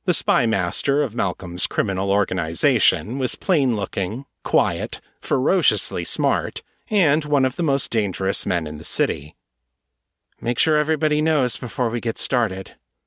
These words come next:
I don't want him getting any more leverage on anybody." "Probably a futile hope, but I'll tell them," Ava said. "There's another representative coming as well."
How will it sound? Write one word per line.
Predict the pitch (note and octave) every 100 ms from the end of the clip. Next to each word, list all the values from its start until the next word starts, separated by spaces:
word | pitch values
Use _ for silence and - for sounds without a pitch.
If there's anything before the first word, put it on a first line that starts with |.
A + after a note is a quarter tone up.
| _ -
I | A2+
don't | A#2+
want | B2
him | A#2
getting | G#2+ A#2 A2+
any | A2+ G#2+
more | G#2+ G2+
leverage | A2 A2+ F#2 F2
on | G2+ F#2+
anybody." | F#2+ F#2+ G2+ F#2 G2 - _ _ _ _ _ _ _ _
"Probably | - D3 D3+ D#3+ D#3+
a |
futile | D#3+ F3 F3 D3+ D#3+ D#3
hope, | D#3+ D#3+ B2 - -
but | D3 D3
I'll | E3
tell | - F3+
them," | B2 A2 C3 _ _ _
Ava | A#2 G#2+ G2
said. | - A2+ G2 B2+ - _ _ _ _ _ _ _
"There's | F3 G3 G#3+
another | G#3+ B3 G2
representative | F#2+ - G2+ - G2 G2 G2+ B2 F#3 -
coming | A#2 F2+ E2+
as | F#2 A#2+
well." | D3+ C3+ A#2